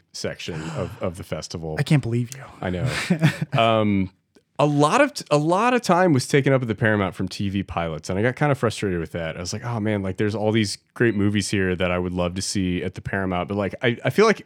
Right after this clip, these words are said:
Speaker 1: seeing a T V pilot i-, at a festival is just a very unsatisfying experience. You know, it's like,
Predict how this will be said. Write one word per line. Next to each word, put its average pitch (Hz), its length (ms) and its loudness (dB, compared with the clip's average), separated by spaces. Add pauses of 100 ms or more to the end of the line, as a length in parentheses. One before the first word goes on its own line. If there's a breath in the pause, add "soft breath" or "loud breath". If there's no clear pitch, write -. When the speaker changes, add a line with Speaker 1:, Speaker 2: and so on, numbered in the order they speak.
(100)
Speaker 1:
seeing 165 360 4
a 127 60 4
T 107 260 -4
V 120 180 0
pilot 151 560 2
i-, 110 220 -2
at 107 140 2
a 98 80 0
festival 120 580 -2
is 107 140 -2
just 95 160 -4
a 104 40 -6
very 98 160 0
unsatisfying 87 840 -4
experience. 82 640 -8
You 92 60 -4
know, 82 160 -4
it's 80 120 -8
like, - 220 -4